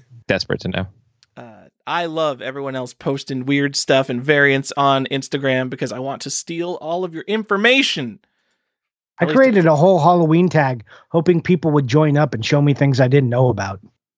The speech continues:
Speaker 3: Please, I'm not mad at you. Show me what I don't know.
Speaker 2: <laughs>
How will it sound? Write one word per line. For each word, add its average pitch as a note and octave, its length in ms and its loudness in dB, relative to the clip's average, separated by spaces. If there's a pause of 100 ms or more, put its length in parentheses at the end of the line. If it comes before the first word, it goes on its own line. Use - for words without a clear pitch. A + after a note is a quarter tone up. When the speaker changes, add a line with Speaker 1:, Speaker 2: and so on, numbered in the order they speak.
(180)
Speaker 3:
Please, C#3+ 460 0 (160)
I'm C3 60 -2
not E3+ 160 2
mad B2+ 220 0
at A2+ 120 -8
you. C3+ 220 -2 (160)
Show - 200 -2
me E3 120 4
what E3 160 4
I D3+ 80 4
don't D3 200 2
know. C3+ 260 -4 (640)
Speaker 2:
<laughs> G#2 100 -16